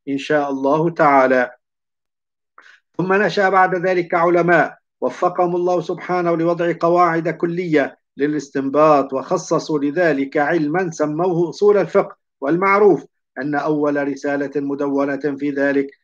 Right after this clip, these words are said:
هي رسالة الإمام الشافعي رضي الله عنه وأرضاه، ثم مر تدوين هذا العلم بمراحل عدة، وصنفت فيه كتب كثيرة،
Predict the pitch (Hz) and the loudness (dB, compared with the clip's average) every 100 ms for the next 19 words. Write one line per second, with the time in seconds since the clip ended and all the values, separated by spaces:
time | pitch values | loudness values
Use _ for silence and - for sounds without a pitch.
0 | - 139 147 143 139 147 139 139 147 143 | -4 2 2 2 0 2 2 -2 -4 -4
1 | 143 139 139 - 135 139 135 139 135 131 | -2 -2 -4 -2 -4 -2 -2 0 0 0
2 | 135 135 135 127 131 135 131 139 139 160 | -2 -2 0 -2 -2 -4 -2 -2 0 2
3 | 147 120 - _ - 156 160 160 165 160 | 4 2 -4 _ -4 0 4 4 4 4
4 | 165 156 165 165 156 160 165 156 170 165 | 2 2 2 2 2 2 2 0 0 0
5 | 156 156 156 160 156 165 160 160 160 147 | -2 -2 0 0 -2 -2 -2 -2 -2 0
6 | 135 - _ - 180 175 175 165 156 151 | 0 -2 _ -6 -4 -2 -2 -2 -2 -4
7 | - 170 165 170 170 160 151 151 180 175 | 0 0 0 -2 -2 -4 -2 -2 2 2
8 | 151 135 | 4 0